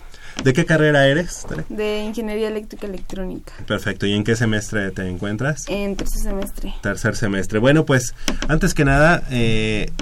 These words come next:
Speaker 1: platícanos un poco, eh, cómo se encuentra actualmente la Selección Nacional de, de Nado Sincronizada, eh,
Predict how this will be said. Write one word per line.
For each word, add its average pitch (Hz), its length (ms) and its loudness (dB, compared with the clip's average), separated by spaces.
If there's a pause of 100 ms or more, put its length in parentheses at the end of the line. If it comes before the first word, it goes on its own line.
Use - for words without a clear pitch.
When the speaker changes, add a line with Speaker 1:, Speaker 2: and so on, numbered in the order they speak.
Speaker 1:
platícanos 151 640 4
un 143 80 0
poco, 139 400 2 (500)
eh, 101 380 0
cómo 165 240 6
se - 100 2
encuentra 127 520 4
actualmente 120 460 2
la 101 120 0
Selección 113 380 0
Nacional 107 500 2
de, 104 100 0 (120)
de 107 160 0
Nado 120 220 4
Sincronizada, 127 760 0 (680)
eh, 135 400 -2